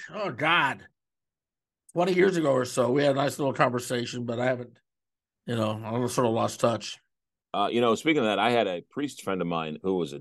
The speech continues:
Speaker 2: dear, dear friend of mine growing up. I tried to, uh, reach out to him a few years ago.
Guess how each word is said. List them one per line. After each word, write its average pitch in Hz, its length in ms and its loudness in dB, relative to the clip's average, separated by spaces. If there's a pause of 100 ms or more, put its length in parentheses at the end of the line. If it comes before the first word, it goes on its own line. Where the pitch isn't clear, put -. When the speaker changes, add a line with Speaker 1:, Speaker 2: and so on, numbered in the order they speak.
Speaker 2:
dear, 107 380 2
dear 85 260 -4
friend 82 260 -8
of 73 60 -8
mine 78 240 -8
growing 82 340 0
up. 78 180 -10 (440)
I 110 160 2
tried 101 440 0
to, 95 300 2
uh, 87 60 2
reach 98 240 -2
out 92 180 2
to 78 60 -10
him 107 220 -2
a 78 60 -6
few 85 160 -4
years 78 280 -2
ago. 76 420 -4